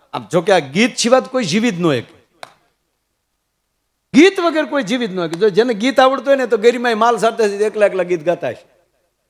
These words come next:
શું કામ? ઈ હથવારો છે. આપણા તમામ ગોવાળોને, કોઈ ગોવાળ એવો બાકી ન હોય, ગાયું ચારતા હોય, માલ ચારતા હોય, એને કાંઈ ગાતા ન આવડતું હોય.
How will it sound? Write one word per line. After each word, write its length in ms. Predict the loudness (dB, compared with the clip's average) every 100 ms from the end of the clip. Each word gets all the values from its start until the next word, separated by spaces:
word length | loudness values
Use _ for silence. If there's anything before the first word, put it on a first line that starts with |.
| _ _
શું 80 | -6
કામ? 320 | -4 -6 -8
ઈ 160 | -6 -2
હથવારો 480 | -2 0 2 4 2
છે. 260 | -2 -14 _ _ _ _ _ _ _ _ _ _ _ _ _ _ _ -4
આપણા 180 | 0
તમામ 440 | 0 2 4 2 4
ગોવાળોને, 480 | 4 6 2 0 0
કોઈ 260 | 4 4
ગોવાળ 280 | 4 2 4
એવો 160 | 4 4
બાકી 300 | 2 2 2
ન 60 |
હોય, 140 | 2 4
ગાયું 280 | 2 2
ચારતા 320 | 2 0 2 4
હોય, 220 | 6 4
માલ 260 | 4 2
ચારતા 300 | 2 0 4
હોય, 160 | 4 4 -2 0
એને 140 | 2
કાંઈ 140 | 2 4
ગાતા 280 | 2 2
ન 80 | 0
આવડતું 380 | 0 0 -4 -10
હોય. 100 | -20